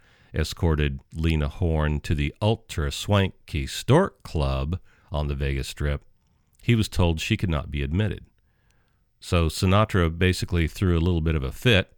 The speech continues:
and threatened to leave and create a public stink in the media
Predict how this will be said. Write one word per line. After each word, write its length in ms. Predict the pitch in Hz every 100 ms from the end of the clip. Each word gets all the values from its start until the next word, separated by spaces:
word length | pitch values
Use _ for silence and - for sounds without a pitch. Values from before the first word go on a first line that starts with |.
| _ _ _ _ -
and 320 | 80 80 78
threatened 360 | - 92 - 80
to 40 |
leave 420 | 82 95 101 92
and 300 | 64 85 78
create 320 | - 92 90 82
a 60 |
public 380 | - 90 82 -
stink 360 | - 92 85 -
in 80 |
the 60 | 71
media 500 | 78 92 82 69 65